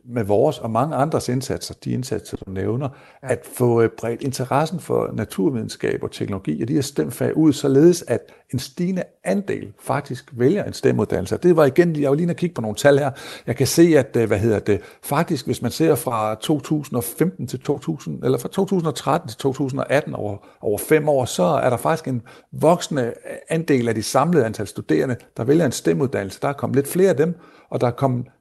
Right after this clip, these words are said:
Speaker 1: lidt færre på de andre videregående uddannelser relativt set. Så andelen af stem-studerende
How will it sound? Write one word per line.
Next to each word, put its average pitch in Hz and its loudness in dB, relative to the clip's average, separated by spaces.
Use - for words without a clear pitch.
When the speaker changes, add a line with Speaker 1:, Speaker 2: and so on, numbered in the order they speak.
Speaker 1:
lidt 147 6
færre 147 4
på - -6
de 113 0
andre 110 0
videregående 104 2
uddannelser 117 0
relativt 120 2
set. 143 -2
Så - -4
andelen 139 -4
af 107 -8
stem-studerende 117 -4